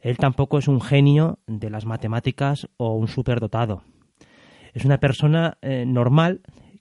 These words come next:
que en la mitad de su vida profesional ha decidido que trabajar en Google es su objetivo vital. Eh, John Wasson tiene en GitHub, eh, un proyecto llamado, eh, Google Interview University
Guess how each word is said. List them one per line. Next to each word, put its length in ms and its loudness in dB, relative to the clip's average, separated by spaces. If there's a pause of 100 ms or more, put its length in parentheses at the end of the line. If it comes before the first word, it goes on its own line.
(140)
que 280 -2
en 80 0
la 80 0
mitad 200 0
de 80 0
su 140 0
vida 320 2
profesional 600 0 (540)
ha 180 -2
decidido 600 4
que 220 0
trabajar 460 -2
en 140 2
Google 580 4
es 240 -2
su 120 0
objetivo 400 0
vital. 440 0 (360)
Eh, 480 -10
John 180 4
Wasson 440 2 (680)
tiene 300 6
en 100 4
GitHub, 480 2
eh, 300 -2
un 160 -2
proyecto 380 0
llamado, 580 2
eh, 320 -2
Google 480 2
Interview 680 2
University 680 -2